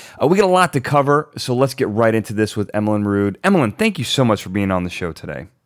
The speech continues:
I have to ask you one question. This is really important, uh, before we start this whole thing off.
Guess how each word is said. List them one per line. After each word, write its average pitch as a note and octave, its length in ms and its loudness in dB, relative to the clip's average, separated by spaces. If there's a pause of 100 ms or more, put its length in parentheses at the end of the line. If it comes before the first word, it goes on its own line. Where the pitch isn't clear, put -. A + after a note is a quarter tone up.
(240)
I - 100 -2
have F#3+ 160 2
to G3+ 60 2
ask E3+ 160 -2
you D3 80 2
one C3 160 0
question. A#2 300 0
This B2+ 160 -2
is A#2+ 100 -6
really A2+ 220 0
important, - 580 -10
uh, F2+ 160 -6
before F#2+ 320 -12
we F2+ 140 -10
start F#2 320 -8
this F2+ 160 -16
whole F#2 140 -14
thing F2+ 220 -14
off. F2 300 -10